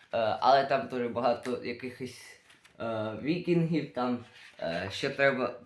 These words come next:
зрозуміти деякий. Але початок вирваний звідкись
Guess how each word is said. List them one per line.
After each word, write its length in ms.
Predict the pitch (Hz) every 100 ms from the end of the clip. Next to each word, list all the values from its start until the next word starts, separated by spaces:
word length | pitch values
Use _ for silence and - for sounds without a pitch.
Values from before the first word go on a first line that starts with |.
| -
зрозуміти 720 | 127 135 135 131 139 127 113
деякий. 640 | 117 120 120 - 196 - _ _ _ _
Але 500 | - 117 117 147 196 214 - _ _ _ _ _ _ _ _ _ _ _ _ _ _ _ _ _ _ _ _
початок 840 | 139 139 180 214 - 202 - - _ _ _ -
вирваний 880 | 110 113 131 131 139 160 170 170 165
звідкись 540 | 165 165 - - 170